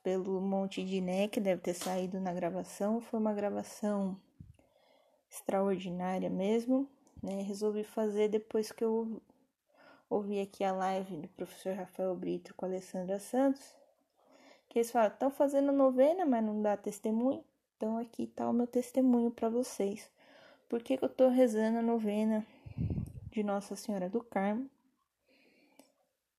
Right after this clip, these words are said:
Né? Depois eu vou falar no texto de São Cristóvão, por que que eu vou rezar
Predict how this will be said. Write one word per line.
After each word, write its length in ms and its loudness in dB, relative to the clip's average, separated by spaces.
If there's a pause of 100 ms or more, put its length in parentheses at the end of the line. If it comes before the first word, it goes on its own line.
Né? 240 -4
Depois 400 0
eu 100 -2
vou 100 0
falar 520 -2 (1300)
no 460 0
texto 340 2
de 80 -6
São 160 0
Cristóvão, 500 -4
por 200 -10
que 320 0
que 100 -4
eu 60 4
vou 120 0
rezar 560 -4